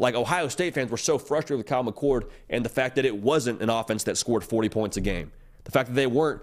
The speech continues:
seeing what C J Stroud did a season ago and Justin Fields before him, like, that was a frustration for Ohio State fans. For Nebraska, that could be exactly what you need.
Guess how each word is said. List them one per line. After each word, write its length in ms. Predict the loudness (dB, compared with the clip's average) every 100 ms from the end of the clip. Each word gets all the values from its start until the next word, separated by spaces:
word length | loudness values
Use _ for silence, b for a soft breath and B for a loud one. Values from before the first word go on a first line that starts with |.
| B
seeing 380 | -4 0 2 2
what 100 | 0
C 160 | 0 0
J 140 | 0
Stroud 340 | 0 0 0
did 100 | 0
a 40 | 0
season 260 | -2 -2
ago 300 | 0 2 2
and 100 | 2
Justin 280 | 0 -2 -4
Fields 220 | -2 -2
before 340 | -2 -4 -2 0
him, 260 | 0 0
like, 200 | 0 -2 -6 -20 _ _
that 180 | -2 0
was 120 | 0
a 40 | 0
frustration 560 | -2 -2 0 0 0
for 140 | 0 0
Ohio 260 | 2 -2
State 280 | -2 -2 -2
fans. 260 | -6 -10 -14 b b b
For 140 | 0
Nebraska, 600 | 2 2 2 2 0 0 B B B
that 240 | 0 0
could 180 | 0 0
be 140 | 0 0
exactly 420 | 2 2 2 2
what 240 | 2 2
you 80 | 0
need. 400 | 2 2 0 -6